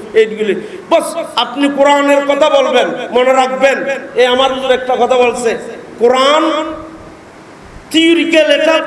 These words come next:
পরে, প্র্যাকটিক্যাল রসুল পাক আগে। প্র্যাকটিক্যাল চল্লিশ বছরের যে হায়াত, এই চল্লিশ বছরের হায়াত আমরা দেখি নাই বিদায়, আল্লাহ ওই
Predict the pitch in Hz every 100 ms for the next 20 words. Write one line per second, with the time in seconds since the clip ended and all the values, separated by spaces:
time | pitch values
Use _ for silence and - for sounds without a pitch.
0 | 320 269 277 285 269 285 269 240 - -
1 | - 311 - 320 339 381 339 311 - 370
2 | 381 339 330 320 330 320 - 254 285 277
3 | 277 233 277 247 - - - - - -
4 | 285 294 349 349 359 - 320 311 311 330
5 | - 349 339 349 311 - 311 311 269 302
6 | 294 - - - - - - - 196 208
7 | 269 311 311 320 311 330 339 330 285 320
8 | 311 285 285 320 - 285 285 359 381 381
9 | 330 320 277 262 320 392 320 370 - -
10 | 202 254 277 294 330 330 320